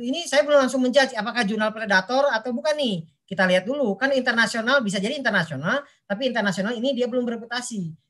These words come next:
Kita lihat dulu, ini kalau dilihatnya pertama, kalau lihat dari sini Bapak Ibu impact faktornya gara-gara InnoSpace, ini saya sudah, sudah ilfil saja melihat begitu ini. Ini kadang-kadang,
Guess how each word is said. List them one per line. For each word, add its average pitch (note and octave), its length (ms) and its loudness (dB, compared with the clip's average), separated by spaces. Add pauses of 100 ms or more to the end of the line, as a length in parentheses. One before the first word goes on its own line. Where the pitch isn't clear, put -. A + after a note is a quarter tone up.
Kita G3+ 240 -4
lihat G3+ 320 0
dulu, F3 400 -2
ini F#3+ 720 -4
kalau D#3 320 -2
dilihatnya C#3+ 640 -4
pertama, D#3+ 640 -4 (400)
kalau A3+ 240 2
lihat B3 320 0
dari F3 240 2
sini B3 400 -2
Bapak G3 300 0
Ibu G#3 180 -6
impact G#3 320 -6
faktornya G#3 400 -4
gara-gara D#3+ 380 0
InnoSpace, F#3+ 840 -4
ini F#3+ 160 -4
saya G3 160 0
sudah, E3+ 320 -2 (240)
sudah F3 560 2
ilfil F#3+ 400 -2
saja A3 220 -4
melihat E3+ 320 0
begitu D#3+ 260 -6
ini. D#3+ 240 -2
Ini D3 240 -4
kadang-kadang, G3 540 -4